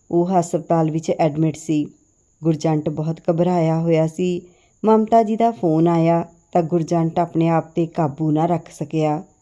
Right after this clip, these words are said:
ਤੇ ਰੋਂਦੇ-ਰੋਂਦੇ ਨੇ ਸਾਰਾ ਕੁਛ ਆਪਣੀ ਮਾਂ ਨੂੰ ਦੱਸ ਦਿੱਤਾ।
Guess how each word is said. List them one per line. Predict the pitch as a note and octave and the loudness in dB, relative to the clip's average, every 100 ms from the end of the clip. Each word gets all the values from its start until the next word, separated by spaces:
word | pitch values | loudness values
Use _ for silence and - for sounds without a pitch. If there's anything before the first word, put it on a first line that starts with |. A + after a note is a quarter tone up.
| _ _ _ - | _ _ _ 2
ਤੇ | G#3+ | 4
ਰੋਂਦੇ-ਰੋਂਦੇ | G3 F#3 F3 F#3+ F#3 F#3 F3+ F#3 | 6 4 4 4 4 2 2 2
ਨੇ | F#3 | 0
ਸਾਰਾ | F#3 E3+ D3+ E3+ | 0 -2 0 0
ਕੁਛ | E3+ F3 - F3 - - | 0 -4 -2 -6 -4 -6
ਆਪਣੀ | D#3+ F3 F3 | -2 2 2
ਮਾਂ | E3+ E3 D3+ | 4 2 0
ਨੂੰ | D#3 | 0
ਦੱਸ | D3+ D3 | 0 -2
ਦਿੱਤਾ। | - D#3 D3+ D#3+ D#3 | -4 -8 -4 -4 -4